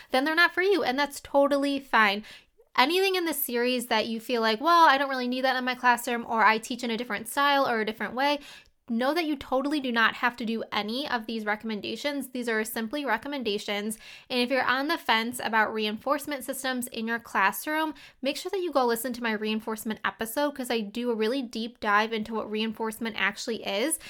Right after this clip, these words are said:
and kind of expand our view of what reinforcement is in classrooms, because I know a lot of times we think reinforcement has to do with imposing these artificial contingencies on our students that involve trinkets and tokens,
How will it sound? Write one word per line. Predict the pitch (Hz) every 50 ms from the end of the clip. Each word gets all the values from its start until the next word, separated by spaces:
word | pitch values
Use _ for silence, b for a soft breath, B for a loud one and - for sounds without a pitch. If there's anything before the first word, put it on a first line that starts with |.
| B B B 262
and | 247 247
kind | 254 277 311
of | 359 392
expand | 415 415 - - - - - 240 220 226 233 240 240
our | - 220 220 214
view | 220 220 220 214
of | 220 247
what | 247 247
reinforcement | 262 262 254 247 240 254 240 233 233 233 - 233 233 -
is | - 220 214 220
in | 220 214 214
classrooms, | - - 202 190 214 - - 294 302 311 311 311 285 - - _ _ _
because | - 226 233 240 233 240
I | 233 226
know | 220 226 233 233
a | 220 214
lot | 208 202 208 214
of | 220
times | - 254 262 262 262 262 254 B B B B B B B
we | 277 254 240
think | 262 247 233 233 247
reinforcement | 247 240 240 240 226 - 226 220 220 220 - 233 226 233
has | 226 220 220 220 -
to | - 233
do | 220 226 220
with | 214 208 208 214 214 - - - -
imposing | - 226 214 240 233 226 226 240 226 226
these | 220 214 214 - B B B B B B B B B B -
artificial | - 262 262 285 277 277 - 277 269 277 - 269 254 254 247 247 247 247
contingencies | 247 - 247 247 240 240 262 254 247 247 247 233 233 262 247 240 233 -
on | - 233 233 226
our | 226 220 220
students | 220 - - 262 247 233 233 233 220 -
that | 233 220
involve | 220 214 208 226 208 208 208 214 214 -
trinkets | - - 262 247 269 262 254 - -
and | 233 220 214
tokens, | - - 240 226 - 254 240 240 240 240 226